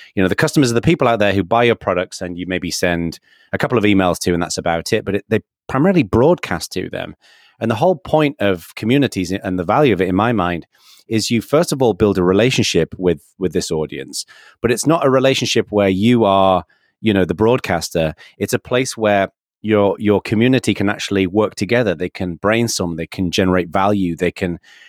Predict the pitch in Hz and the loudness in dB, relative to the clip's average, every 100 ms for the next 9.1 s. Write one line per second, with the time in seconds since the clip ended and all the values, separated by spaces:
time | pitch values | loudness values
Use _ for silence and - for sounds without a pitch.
0 | _ 101 - - 120 123 117 110 98 92 | _ -6 -4 0 2 4 4 4 2 2
1 | 87 104 92 82 90 87 95 95 - 92 | 2 2 2 -2 -4 -4 -6 -6 -6 -6
2 | 87 - 92 87 107 120 95 85 80 - | -6 -4 -4 -2 0 0 0 -2 -4 -10
3 | _ _ _ - 110 - 123 - 165 180 | _ _ _ -2 0 0 -2 0 0 2
4 | 101 - 101 113 - 65 52 - 95 101 | 0 0 0 0 0 -6 -10 -4 -2 2
5 | 110 107 120 143 - 123 107 107 - 95 | 2 2 0 -2 -2 0 0 -2 -2 0
6 | 90 104 104 - 95 - - 98 90 - | 2 2 2 0 -4 -2 0 0 0 -4
7 | 107 - - 190 196 95 80 67 78 - | -6 -6 -2 0 2 0 0 -2 -6 -4
8 | 87 78 76 80 78 82 78 76 - - | -2 -2 -2 -8 -8 -6 -6 -6 -10 -10
9 | - | -14